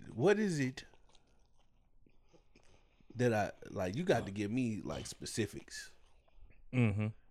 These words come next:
Speaker 1: Because I don't, <laughs> I don't be knowing. I done
Speaker 2: Mm-hmm.
Speaker 1: been, yeah. <laughs>
Speaker 2: Well, sometimes it ain't even,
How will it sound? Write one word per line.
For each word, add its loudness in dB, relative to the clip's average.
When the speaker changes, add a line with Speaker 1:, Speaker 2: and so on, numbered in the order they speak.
Speaker 1:
Because -6
I 0
don't, -2
<laughs> -12
I -2
don't -6
be -4
knowing. -2
I 2
done 2
Speaker 2:
Mm-hmm. -2
Speaker 1:
been, -2
yeah. -4
<laughs> -2
Speaker 2:
Well, 12
sometimes 6
it 8
ain't 6
even, 2